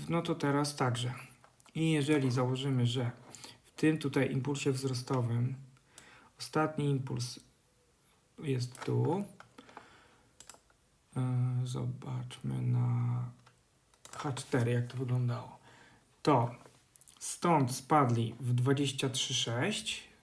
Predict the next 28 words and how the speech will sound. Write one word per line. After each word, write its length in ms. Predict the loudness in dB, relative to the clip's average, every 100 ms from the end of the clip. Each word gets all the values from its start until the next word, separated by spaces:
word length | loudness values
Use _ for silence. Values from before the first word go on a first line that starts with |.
| _
po 100 | -6
którym 380 | -2 2 4 4
zostało 540 | 2 0 2 4 6
od 100 | 6
razu 400 | 6 6 4 2 -2 -10 -20 -20 -20 -20 -20 -20 _
ładnie 400 | 0 2 2 2
wyprowadzony 920 | 2 0 -2 0 2 4 4 4 0 -4 -14 -20 _ _ _ _ -4
atak. 540 | -2 2 2 0 -6 -18 -20 -20 _ _ _ _ _ _ _ _ _ _ _
No 280 | -2 0 2
i 360 | 4 4 4 0 -10 -2
nie 180 | 0
utrzymali 500 | 4 4 4 4 4
poziomu 420 | 2 2 2 4 4
dwadzieścia 460 | 4 2 0 -4
trzy 220 | -4 -4
sześć 540 | -4 -2 -2 -4 -10 -16 _ -20 -20 -20 -20 _ -20 _ _ _ _
i 160 | -2 0
zjechali 440 | 2 0 0 -2
w 40 | 0
trzydzieści 440 | -2 -2 -2 0
osiem 280 | 0 2 0
dwadzieścia. 540 | 0 0 0 -2 -8 -14 -20 -20 _ -18 -18 _
I 240 | 2 2
ten 160 | 2 0
trzydzieści 460 | -2 -4 -4 2 2
osiem 240 | 4 0
dwadzieścia 520 | -2 -2 -4 -4 -2
jest, 280 | 0 -2 -6